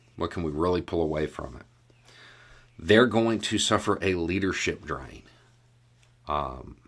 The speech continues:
they're gonna have an issue controlling their military, um, and getting it to go where they want it to, beyond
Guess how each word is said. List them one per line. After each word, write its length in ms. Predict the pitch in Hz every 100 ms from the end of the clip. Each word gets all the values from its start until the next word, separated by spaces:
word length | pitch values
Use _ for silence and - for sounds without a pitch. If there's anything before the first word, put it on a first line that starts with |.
| - 64 62 -
they're 200 | 73 90
gonna 200 | 101 101
have 240 | 82 95 87
an 160 | 78 -
issue 640 | 104 - 90 78 76 69 - - - - - - - _ _ -
controlling 880 | - 85 - 107 110 87 76 55 - - _ _ _ _ _ _ -
their 220 | 85 80
military, 680 | 78 80 78 - - - - _ _ _ -
um, 340 | 65 67 73 -
and 160 | 76
getting 220 | 73 85 80
it 120 | 76
to 100 | -
go 200 | 80 78
where 260 | 71 78 76
they 140 | 78
want 300 | 71 76 71
it 80 | -
to, 300 | - - - - - - -
beyond 760 | 90 85 117 104 85 80 73